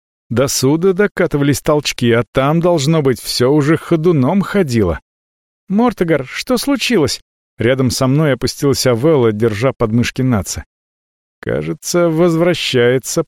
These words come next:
падший», пробормотал я, сам с трудом смиряясь с этой мыслью.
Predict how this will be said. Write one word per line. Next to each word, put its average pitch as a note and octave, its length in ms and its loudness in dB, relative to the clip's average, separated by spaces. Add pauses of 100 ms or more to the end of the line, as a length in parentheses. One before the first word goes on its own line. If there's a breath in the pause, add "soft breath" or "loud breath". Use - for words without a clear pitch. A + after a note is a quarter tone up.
падший», G2+ 600 -2 (200)
пробормотал A2 720 2
я, A2+ 320 2
сам A#2 400 0
с - 120 -8
трудом A#2 420 0
смиряясь A2 580 0
с - 100 -4
этой A2 240 0
мыслью. F2+ 480 -2